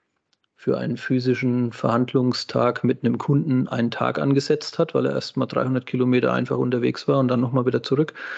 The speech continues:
abends, dann kann er jetzt halt, äh, das Ganze in einer Stunde erledigen. Und niemand wird in der jetzigen Zeit das in Frage stellen, wenn's nicht eine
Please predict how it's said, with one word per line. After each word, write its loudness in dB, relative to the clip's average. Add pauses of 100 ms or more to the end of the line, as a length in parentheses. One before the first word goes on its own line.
(320)
abends, 0
dann -2
kann 0
er 4
jetzt 0
halt, 0
äh, -2
das -2
Ganze 2
in 0
einer 2
Stunde 2
erledigen. -2 (1600)
Und 0
niemand 4
wird 2
in -4
der 2
jetzigen 0
Zeit -2
das 0
in -2
Frage 0
stellen, 0
wenn's -2
nicht -2
eine 0